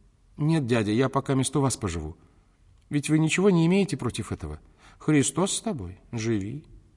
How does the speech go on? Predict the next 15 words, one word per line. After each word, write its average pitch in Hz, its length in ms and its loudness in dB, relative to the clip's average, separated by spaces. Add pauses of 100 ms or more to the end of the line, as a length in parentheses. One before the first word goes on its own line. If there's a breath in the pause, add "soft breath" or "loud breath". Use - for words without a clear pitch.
(400 loud breath)
Ежели 170 360 4
я 170 120 6
и 170 40 4
спросил 170 460 0
про 165 160 -2
Погорелку, 165 600 0
так 147 300 -6
потому 160 320 -2
что 147 340 -2
на 151 140 -2
случай 165 340 -2
поездки 156 720 -2 (300 loud breath)
распоряжение 160 880 0
нужно 110 320 0
сделать, 95 460 -4